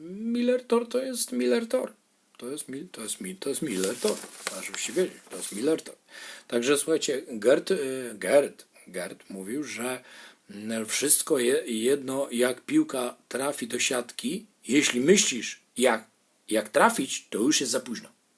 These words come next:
To już, to już jest za późno. Nie możesz myśleć. Musi być instynkt. To musi być pyk, pyk, pyk, pyk. Musi być już instynkt. Musi być już instynkt. Dlatego w siedemdziesiątej ósmej, e, e, lewego to zgubiło.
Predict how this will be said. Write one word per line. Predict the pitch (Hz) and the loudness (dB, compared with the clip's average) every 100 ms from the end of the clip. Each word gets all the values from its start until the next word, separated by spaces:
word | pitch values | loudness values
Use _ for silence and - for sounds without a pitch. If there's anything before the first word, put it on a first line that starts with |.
| _ | _
To | - | -20
już, | - - - | -18 -18 -16
to | 92 | -14
już | 98 | -12
jest | 95 | -8
za | 104 | -10
późno. | - 87 | -10 -14
Nie | 101 | -8
możesz | 131 101 - | -8 -8 -14
myśleć. | - - - - - | -20 -20 -20 -20 -14
Musi | 113 101 | -12 -10
być | 95 | -8
instynkt. | - - - - | -4 -4 -4 -12
To | |
musi | - - | -14 -14
być | - | -6
pyk, | 226 220 | -6 0
pyk, | 247 254 _ _ - | 0 -2 _ _ -6
pyk, | 247 | 0
pyk. | 269 247 - - - _ _ - 82 90 90 90 | 0 -2 -10 -20 -20 _ _ -20 -20 -20 -20 -18
Musi | 113 - | -16 -16
być | 104 117 | -16 -16
już | 104 - | -14 -12
instynkt. | 98 - - - | -8 -8 -8 -18
Musi | 95 104 | -18 -16
być | - | -14
już | 104 110 | -12 -10
instynkt. | 104 - 180 - - - - | -8 -8 -8 -10 -14 -14 -12
Dlatego | - 107 113 | -10 -8 -4
w | - | -4
siedemdziesiątej | 107 107 123 123 107 | -4 -6 -8 -8 -10
ósmej, | 113 - 107 139 - - - _ - - | -6 -6 -6 -10 -12 -20 -20 _ -18 -10
e, | 104 104 98 | -6 -6 -6
e, | 104 117 95 | -8 -6 -8
lewego | - 104 - | -8 -8 -8
to | - | -6
zgubiło. | - 104 - - - | -6 -8 -12 -12 -14